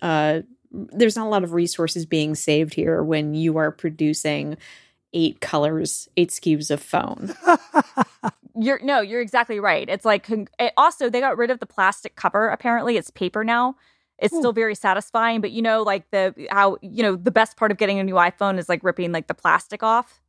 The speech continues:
Speaker 2: Right, right.
Speaker 3: Yeah, they, they, they've got rid of that, apparently, to be more
Speaker 1: I
Speaker 3: environmentally
Speaker 1: won't
Speaker 3: friendly.
Speaker 1: complain about that. That seems like an okay thing to me.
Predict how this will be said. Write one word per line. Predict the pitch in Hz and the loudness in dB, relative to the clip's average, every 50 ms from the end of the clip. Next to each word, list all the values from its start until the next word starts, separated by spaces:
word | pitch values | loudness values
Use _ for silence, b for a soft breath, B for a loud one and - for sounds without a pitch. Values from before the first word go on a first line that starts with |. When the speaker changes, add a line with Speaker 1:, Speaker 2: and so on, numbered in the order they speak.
| _ _ - | _ _ -4
Speaker 2:
Right, | 202 202 185 170 156 147 151 - - - | -2 0 0 0 0 -4 -6 -10 -10 -6
right. | 185 160 156 147 139 139 143 _ _ | -4 -2 -2 -2 -4 -6 -10 _ _
Speaker 3:
Yeah, | 220 233 214 196 202 190 165 | -4 0 0 2 0 0 -2
they, | - 226 214 | -4 -4 -4
they, | 202 214 214 | 0 0 0
they've | 208 214 208 196 | 0 0 -2 0
got | - 240 240 - | 2 2 2 4
rid | - 220 208 | 2 -2 -2
of | 214 196 165 | -2 -4 -2
that, | 185 175 170 170 170 156 - | 0 2 2 2 0 0 -4
apparently, | - - - 185 180 - 180 175 | -10 -4 -2 -2 -2 0 -2 -4
to | 170 180 | -4 -6
be | 180 170 | -6 -6
more | 170 175 170 175 175 175 170 _ - | -4 -4 -4 -4 -4 -6 -8 _ -4
Speaker 1:
I | - 180 | -2 -2
Speaker 3:
environmentally | 175 180 175 175 175 - 262 247 247 | 0 2 0 0 2 0 2 4 4
Speaker 1:
won't | 262 262 247 | 4 4 4
Speaker 3:
friendly. | 226 - 285 262 | 0 0 2 0
Speaker 1:
complain | 240 170 - 233 226 226 | 0 0 0 0 2 2
about | 233 233 247 247 240 - | 0 0 -2 -2 -2 -2
that. | - 151 156 156 - | -2 -2 -2 -2 -4
That | - 165 170 - | -6 -6 -6 -6
seems | - 202 185 190 214 | -6 -6 -6 -6 -6
like | 202 190 190 - | -6 -6 -4 -4
an | 196 175 | -4 -4
okay | 175 175 - - 190 190 208 | -4 -6 -4 -2 -2 -2 -2
thing | 208 - 147 143 143 | -2 -4 -6 -6 -6
to | - 160 | -8 -6
me. | 143 143 143 147 151 - | -6 -6 -6 -6 -8 -12